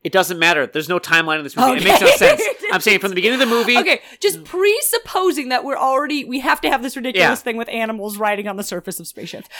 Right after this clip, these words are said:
Speaker 1: It, like,
Speaker 2: Just presupposing, it's true, it is, as I said earlier, more economy of storytelling.
Speaker 1: It would
Speaker 2: Yeah.
Speaker 1: also make the complaints about Canto Bight being pointless be a little less relevant because it, she would have a point.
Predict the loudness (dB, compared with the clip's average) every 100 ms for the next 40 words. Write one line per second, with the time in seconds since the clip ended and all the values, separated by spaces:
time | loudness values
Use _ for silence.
0 | -6 0 0 0 -2 0 0 0 -2 -2
1 | -2 -6 -8 -10 -8 -6 -6 -4 -4 -6
2 | -10 -16 _ -2 0 0 -4 0 2 2
3 | 0 -10 -4 -2 0 -2 -4 -6 -8 -6
4 | -4 -4 -4 -6 -6 -2 -2 -2 -4 -6
5 | -2 4 8 8 6 2 0 -2 -6 -10
6 | -10 -8 -8 -6 -6 -2 -2 -2 -2 0
7 | 2 2 0 -4 -2 -2 -2 -6 -8 _
8 | _ _ _ -2 2 4 4 2 0 -10
9 | 0 2 2 -2 0 2 2 0 -4 -6
10 | -2 -2 2 2 0 -2 0 2 0 -4
11 | -8